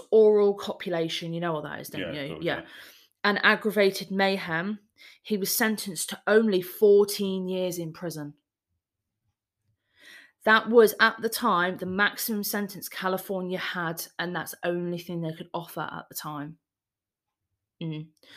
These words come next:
Speaker 1: Across the state, from the public to those who actively working on the case, people were absolutely outraged, and the judge himself expressed his desire to send Singleton to prison for the rest of his natural life.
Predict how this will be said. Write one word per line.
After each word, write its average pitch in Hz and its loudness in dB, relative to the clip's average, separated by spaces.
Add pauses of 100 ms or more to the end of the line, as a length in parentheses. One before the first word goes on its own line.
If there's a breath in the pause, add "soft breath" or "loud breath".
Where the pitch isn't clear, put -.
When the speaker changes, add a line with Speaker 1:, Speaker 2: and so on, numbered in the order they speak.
(280 loud breath)
Speaker 1:
Across 254 2
the 233 -4
state, 202 0
from 214 0
the 190 -2
public 190 -2
to 208 -2
those 190 4
who 196 -2
actively 185 -4
working 190 0
on 175 -6
the 175 -8
case, 175 -2 (640 loud breath)
people 214 2
were 190 2
absolutely 180 0
outraged, 170 0 (340 loud breath)
and 185 -2
the 180 -2
judge 220 0
himself 196 -2
expressed - -2
his 170 -8
desire 170 -2 (280 loud breath)
to 185 -8
send 202 -2
Singleton 196 -4
to - -12
prison 175 -2
for 165 -12
the 165 -4
rest 160 -4
of 156 -8
his 160 -10
natural 147 -8
life. 139 -12